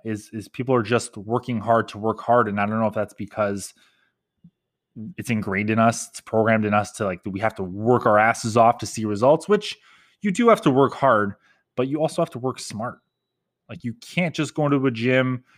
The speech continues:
try random routines all the time, and, and just because you're sweating buckets doesn't mean that's gonna mean results, right?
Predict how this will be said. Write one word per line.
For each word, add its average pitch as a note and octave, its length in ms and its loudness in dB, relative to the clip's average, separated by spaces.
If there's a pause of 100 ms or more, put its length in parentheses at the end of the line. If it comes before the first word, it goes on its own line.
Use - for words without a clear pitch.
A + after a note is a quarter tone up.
(600)
try A#2+ 300 2
random B2+ 360 2
routines B2 380 -2
all A#2+ 100 2
the A#2+ 60 2
time, A#2 540 2
and, G2 200 -4
and F#2+ 220 -10 (100)
just - 160 -12
because - 180 -6
you're A2 100 -2
sweating A#2 600 2
buckets A2+ 420 2
doesn't A2+ 300 0
mean A2 260 0
that's G2+ 200 -6
gonna G#2+ 160 -4
mean G#2 160 -2
results, F#2+ 560 -4
right? G#2 240 -8